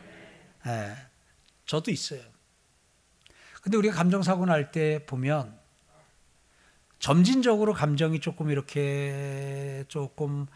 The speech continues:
이렇게 시간을 두고 막 일주일을 두고 이렇게 기분이, 감정이 안 좋아지는 경우도 있지만 우리를 당혹스럽게 하는 경우는 어떠냐면 갑작스럽게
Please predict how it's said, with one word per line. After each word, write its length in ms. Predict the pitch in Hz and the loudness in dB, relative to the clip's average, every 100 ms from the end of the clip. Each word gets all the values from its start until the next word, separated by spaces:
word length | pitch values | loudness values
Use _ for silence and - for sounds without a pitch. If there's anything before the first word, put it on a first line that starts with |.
| _ _ _ | _ _ _
이렇게 300 | 123 127 143 | -14 -10 -8
시간을 420 | 139 170 185 180 156 | -6 0 0 0 -2
두고 140 | 160 | -4
막 180 | 156 135 | -4 -2
일주일을 540 | 170 - 190 170 170 | -4 -2 -2 0 -2
두고 240 | - 143 160 | -4 -6 -4
이렇게 440 | 135 - 160 156 - _ _ _ _ | -6 -4 -4 -4 -12 _ _ _ _
기분이, 420 | - 151 139 151 151 | -8 -4 0 0 0
감정이 380 | 139 139 147 | 0 0 0
안 180 | 160 127 | 0 0
좋아지는 400 | 151 156 143 156 | 4 4 4 -2
경우도 840 | - - 147 156 151 185 220 220 - | -4 -4 0 2 4 4 2 -2 -4
있지만 500 | - - 160 175 110 - _ _ _ _ _ _ _ - | -2 0 2 2 -2 -16 _ _ _ _ _ _ _ -6
우리를 340 | 135 160 175 | -2 2 0
당혹스럽게 1200 | 175 127 143 185 - _ _ - - 190 175 - 165 | 0 -2 2 2 -2 _ _ -16 -6 -4 -4 -4 -4
하는 260 | 185 180 | 2 2
경우는 280 | 165 160 165 | 4 2 0
어떠냐면 640 | 143 139 127 120 165 254 - _ _ _ _ _ _ _ _ _ _ _ _ _ _ | -2 -4 -2 0 2 0 -4 _ _ _ _ _ _ _ _ _ _ _ _ _ _
갑작스럽게 1000 | - - - - 285 - 247 180 - 104 | -2 0 0 4 4 6 4 4 0 -10